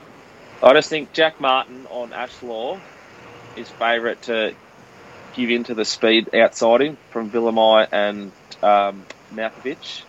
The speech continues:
And Ben Gladrap Mellon will just let them roll across 'cause he's a, he's a veteran senior Victorian hoot and the only thing they love as much as cash is cover, and he's gonna get something.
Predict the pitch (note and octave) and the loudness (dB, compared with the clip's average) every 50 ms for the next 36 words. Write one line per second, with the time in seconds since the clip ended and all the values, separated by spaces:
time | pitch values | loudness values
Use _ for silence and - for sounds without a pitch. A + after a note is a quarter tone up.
0 | - - - - - - - - - - - - A2 A2 A2 G#2+ G#2 - - - | -20 -20 -20 -20 -20 -20 -20 -20 -20 -14 -8 -6 -4 -4 -4 -4 -6 -12 -16 -20
1 | _ _ - - - - - - - - - - - - A#2+ A2+ A2+ A#2 A2 G#2+ | _ _ -20 -20 -20 -20 -20 -20 -20 -20 -20 -14 -4 -2 -2 -2 -2 -4 -6 -2
2 | A2+ A2+ A2 G#2+ A2 A2 G#2 - - G#2+ G#2+ A2 A2 G#2+ G#2 G2+ G2+ G#2 - - | 2 4 4 4 4 2 0 0 0 -4 -2 -2 -2 -4 -6 -8 -10 -10 -4 -4
3 | G#2+ G#2+ G#2 G2+ G2 G#2 G2+ G2+ G2+ - - G#2+ G2+ - - G#2+ F#2+ G2+ G2+ G2 | -4 -2 -2 -4 -2 0 0 0 0 0 -2 -4 -4 -4 -4 -6 -4 -4 -4 -4
4 | F#2+ G2 G2 G2+ G#2 G2+ - - - - A2 G2+ A#2 G#2+ F#2+ A2 A2 G#2+ - B2 | -4 -4 -2 -2 -2 -4 -4 -10 -4 0 0 4 4 6 6 6 6 4 4 0
5 | A2+ G#2+ G#2 G2+ F#2+ - - - - - G#2+ G#2 G#2 G2+ F#2 G#2 F#2+ - G#2+ G2+ | 0 0 0 -6 -10 -16 -18 -12 -6 -4 -4 -2 -2 -6 -6 -8 -8 -6 -4 -4
6 | G2 F#2+ F#2 G2 G2+ F#2+ F#2+ - - F#2+ F#2+ F#2 - - _ - - - - A2 | -4 -4 -4 -2 -4 -4 -4 -4 -8 -10 -10 -10 -16 -20 _ -20 -18 -6 -2 -2
7 | A2 A2+ G#2+ A2+ A2 G#2+ G2+ G2+ G2+ G2 G2+ G2 F#2 G2 G2+ G2+ - - F#2+ - | -2 -2 -2 -4 -2 0 0 0 2 0 -2 -2 -6 -8 -10 -10 -10 -12 -18 -16
8 | - - G2 F#2 F#2 - - F#2 F2+ - - - F2+ F2 E2+ - - - _ - | -8 -4 -2 -2 -2 -4 -8 -16 -18 -14 -6 -6 -6 -6 -6 -10 -14 -18 _ -20
9 | - - F2+ F2+ F2 F#2 F#2 F#2 F2+ F#2+ F#2 - - E2+ E2+ F2 F2 - | -18 -16 -14 -14 -10 -10 -8 -8 -4 -4 -4 -4 -4 -8 -6 -2 -2 -2